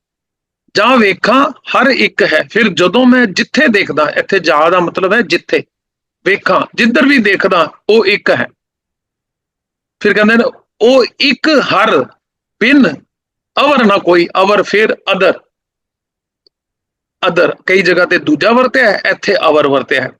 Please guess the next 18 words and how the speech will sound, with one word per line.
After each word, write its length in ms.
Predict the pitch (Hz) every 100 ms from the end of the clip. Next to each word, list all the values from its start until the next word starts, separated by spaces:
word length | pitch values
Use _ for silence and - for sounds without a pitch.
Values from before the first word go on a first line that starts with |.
| _
ਕਿਉਂਕਿ 240 | - 151 180
ਪੋਇਟਿਕ 460 | 156 160 160 220
ਹੈਗਾ 260 | 190 208 214
ਤੇ 100 | 202
ਪੋਇਟਿਕ 400 | - 175 190 180
ਦੇ 100 | 180
ਵਿੱਚ 180 | 175 165
ਜਿੱਥੇ 380 | 156 202 - 196
ਗੁਰੂ 200 | 170 175
ਸਾਹਿਬ 260 | 175 156
ਦੀ, 200 | 175 170 - - _ -
ਅਹ, 340 | 160 151 151 156 -
ਫਰੀਡਮ 300 | 185 196 226
ਹੁੰਦੀ 260 | 180 165
ਹੈ, 60 | 175
ਉਹਨਾਂ 260 | 165 170 170
ਨੂੰ 200 | 175 - _ _ _
ਬ-, 80 | 170